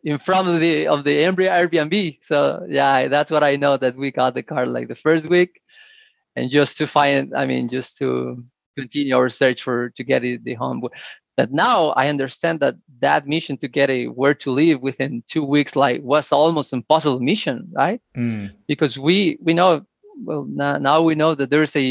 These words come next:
Speaker 1: moving day here in Canada, which is, you correct me if I'm
Speaker 2: <laughs>
Speaker 1: wrong, is, is, is first, June first, right?
Speaker 2: Yeah, July, usually.
Speaker 1: Oh, July. Yeah, yeah, yeah. First
Speaker 2: Yeah.
Speaker 1: July. And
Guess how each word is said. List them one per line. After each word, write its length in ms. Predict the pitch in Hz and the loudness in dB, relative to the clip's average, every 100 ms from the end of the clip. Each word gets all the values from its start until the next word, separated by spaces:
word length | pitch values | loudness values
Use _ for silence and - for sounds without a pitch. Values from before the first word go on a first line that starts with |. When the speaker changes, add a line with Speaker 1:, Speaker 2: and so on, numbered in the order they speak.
| 127 | -2
Speaker 1:
moving 420 | 139 180 196 165 | 0 2 2 2
day 240 | 151 165 151 | 2 2 2
here 100 | 156 139 | 0 -2
in 60 | 131 | -2
Canada, 420 | 156 170 139 131 | -2 0 0 -2
which 240 | 127 123 | -6 -8
is, 160 | 139 127 120 190 135 | -8 -6 0 2 4
you 120 | 208 | 6
correct 280 | 151 160 165 | 6 6 6
me 40 | |
if 120 | 151 - | 4 6
I'm 200 | 160 151 | 4 4
Speaker 2:
<laughs> 60 | |
Speaker 1:
wrong, 260 | 170 185 170 | 4 4 2
is, 260 | 147 - 143 | 0 -2 -10
is, 240 | 120 - | -10 -6
is 320 | 131 131 - - | -6 -6 -14 -4
first, 300 | 151 170 - 139 | 2 2 0 -8
June 180 | 151 165 - | -4 -2 0
first, 400 | 202 151 - - | 0 0 -4 -2
right? 240 | 139 175 262 _ - _ _ - | 2 2 0 _ -20 _ _ -12
Speaker 2:
Yeah, 280 | 160 156 147 123 120 | -2 0 0 0 -2
July, 380 | 151 151 139 113 110 131 | 0 2 2 0 -2 -4
usually. 220 | 127 131 | 0 2
Speaker 1:
Oh, 60 | 170 190 | 4 4
July. 180 | 202 127 147 | 4 4 4
Yeah, 100 | 160 | 4
yeah, 80 | 143 135 | 4 4
yeah. 120 | 123 - | 2 0
First 160 | 160 160 | 2 4
Speaker 2:
Yeah. 80 | 135 | 4
Speaker 1:
July. 400 | 160 196 160 175 _ - - _ _ _ _ _ 151 | 4 4 2 -2 _ -20 -20 _ _ _ _ _ 0
And 220 | 165 147 | 2 0